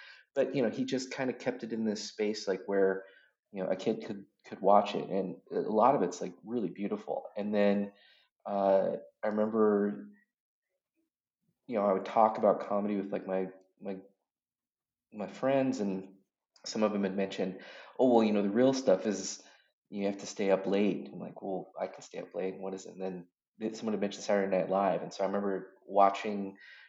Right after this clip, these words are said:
Pryor's Place and then watching S N L, like, that night too. And, uh, not understanding, like, half of what I was watching, but some of it was really f-, still, like, really funny.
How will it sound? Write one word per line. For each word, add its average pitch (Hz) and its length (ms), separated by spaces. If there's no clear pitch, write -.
Pryor's 147 260
Place 131 400
and 101 120
then 98 180
watching 95 540
S 95 200
N 92 100
L, 90 320
like, 92 180
that - 220
night 90 180
too. 90 240
And, 92 360
uh, 87 380
not 110 560
understanding, 98 640
like, 87 160
half 98 320
of 95 60
what 92 100
I 92 60
was 90 120
watching, 92 300
but - 100
some 98 160
of 92 80
it 85 100
was 90 140
really 90 180
f-, - 140
still, - 280
like, 85 200
really - 160
funny. - 460